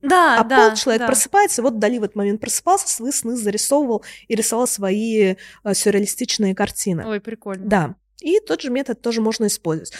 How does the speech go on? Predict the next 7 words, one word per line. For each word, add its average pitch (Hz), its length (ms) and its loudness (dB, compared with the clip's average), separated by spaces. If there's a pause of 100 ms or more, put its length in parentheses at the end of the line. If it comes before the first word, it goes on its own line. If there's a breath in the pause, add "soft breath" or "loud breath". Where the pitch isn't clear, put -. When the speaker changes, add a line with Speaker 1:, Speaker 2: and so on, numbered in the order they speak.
(180 loud breath)
Speaker 2:
Можно 339 320 4
использовать 302 640 -2
маску, 233 460 0 (600)
маску 202 400 0
для 214 200 4
осознанных 220 480 2
сновидений. 202 720 0